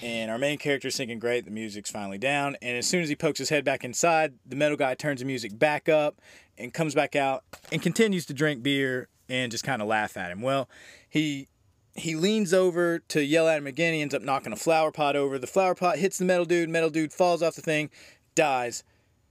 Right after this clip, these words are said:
falls to his death, and he's dead right there on the pavement. So, what does Jack do? He gets his camera, goes out there, takes a couple of snapshots, paints what was in those pictures, and we see him trying to decide if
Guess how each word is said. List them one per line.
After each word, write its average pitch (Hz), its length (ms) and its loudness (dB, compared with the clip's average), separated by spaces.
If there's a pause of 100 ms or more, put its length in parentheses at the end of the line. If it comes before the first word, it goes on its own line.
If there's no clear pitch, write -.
(120)
falls 156 380 4
to 139 120 -2
his 131 180 -4
death, 127 320 -2
and 117 100 -8
he's 110 120 -8
dead 151 240 2
right 135 180 -2
there 131 100 -4
on 117 120 -6
the 104 60 -10
pavement. 101 460 -8
So, 139 360 0 (320)
what 107 100 -10
does 107 100 -8
Jack 170 280 2
do? 165 260 0 (140)
He - 80 -20
gets 131 160 -6
his 123 100 -8
camera, 170 360 0
goes 160 200 2
out 170 140 0
there, 156 140 2
takes - 260 -4
a - 20 -6
couple 151 260 -2
of 127 60 -4
snapshots, 156 720 0 (560)
paints - 560 -2 (140)
what 156 240 2
was 151 140 -4
in 156 120 0
those 147 200 0
pictures, 147 580 -2 (1000)
and 143 180 0
we 143 80 0
see 214 300 2
him 185 180 0
trying 160 280 2
to 139 60 -8
decide 139 640 2
if 135 340 -2